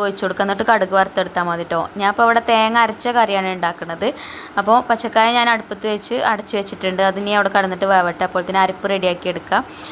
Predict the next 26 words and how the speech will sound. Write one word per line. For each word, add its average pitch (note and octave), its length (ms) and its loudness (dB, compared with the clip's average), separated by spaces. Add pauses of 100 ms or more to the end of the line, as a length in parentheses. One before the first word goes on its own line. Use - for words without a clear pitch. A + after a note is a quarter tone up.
(160)
അപ്പോൾ G#3+ 140 2
അവിടെ A3 180 6
കുറച്ച് A3+ 260 0
തേങ്ങ G#3+ 360 2
ചിരകി G#3 280 0
വെച്ചിട്ടുണ്ട്. F#3+ 440 -6
ഇനി G3 180 -4
മൈക്ക്, F#3+ 260 -2 (320)
ഏ, F#3 80 0 (220)
ഒരു F#3+ 180 0
ചെറിയ F#3+ 300 2
ഉള്ളിയും G3 240 -2 (160)
കാൽ G3 240 4
ടീസ്പൂൺ G3+ 400 -6
നല്ല F#3 260 2
ജീരകം, F3+ 380 -2 (420)
മൂന്നല്ലി A#3 480 2
വെളുത്തുള്ളിയും F#3+ 560 -2 (300)
പിന്നെ A3 240 0 (240)
ഒരു G#3+ 180 0
കാൽ A3 240 4
ടീസ്പൂൺ G#3 400 -6
മഞ്ഞൾപ്പൊടിയും G3 680 -2
കാൽ G#3 220 4
ടീസ്പൂൺ G#3 340 -6
മുളക് F#3+ 240 2